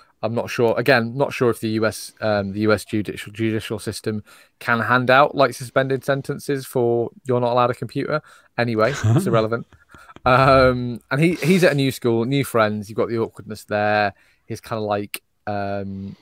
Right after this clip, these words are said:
Speaker 1: instant, uh, tension with Angelina Jolie. On the flip side of that, you've got this, um, this B P company, this, um, <laughs> Exxon Valdez company, uh,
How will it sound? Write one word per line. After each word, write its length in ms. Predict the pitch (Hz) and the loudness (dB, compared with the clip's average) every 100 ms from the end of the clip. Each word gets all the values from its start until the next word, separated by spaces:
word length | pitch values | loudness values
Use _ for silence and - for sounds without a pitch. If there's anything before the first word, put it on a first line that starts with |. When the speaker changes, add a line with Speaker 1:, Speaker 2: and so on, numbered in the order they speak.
| - | -10
Speaker 1:
instant, 540 | 127 107 - 107 - | -8 -8 -10 -10 -6
uh, 200 | 107 101 | -4 -4
tension 480 | - 107 95 - 101 | -2 -6 -6 -10 -10
with 100 | 95 | -8
Angelina 420 | 101 98 98 98 | -8 -8 -8 -8
Jolie. 460 | 95 98 98 98 101 _ _ _ _ - | -8 -8 -6 -8 -10 _ _ _ _ -2
On 80 | 120 | -2
the 80 | 120 | 2
flip 240 | 165 - | 2 2
side 200 | - 110 | 4 2
of 120 | 98 | 2
that, 180 | 104 98 - | -2 -4 -6
you've 200 | 107 101 | -12 -2
got 260 | 110 - | -2 -2
this, 360 | 107 104 - - | -6 -6 -8 -2
um, 520 | 104 101 98 98 95 | 0 0 -4 -8 -10
this 160 | - 107 | -10 -10
B 240 | - 120 | -4 -4
P 260 | 110 117 110 | -2 -6 -8
company, 420 | - 101 92 95 | -6 -10 -8 -10
this, 360 | 95 95 - - | -8 -8 -10 -6
um, 360 | 98 98 107 95 - - _ - | -6 -6 -8 -12 -12 -14 _ -20
<laughs> 480 | _ - - - - | _ -20 -20 -18 -4
Exxon 280 | 127 - 123 | -4 0 0
Valdez 440 | 113 107 107 107 - | 2 2 0 -6 -6
company, 400 | 104 - - - _ _ _ _ - | -10 -8 -10 -12 _ _ _ _ -2
uh, 340 | 113 110 107 | 0 2 0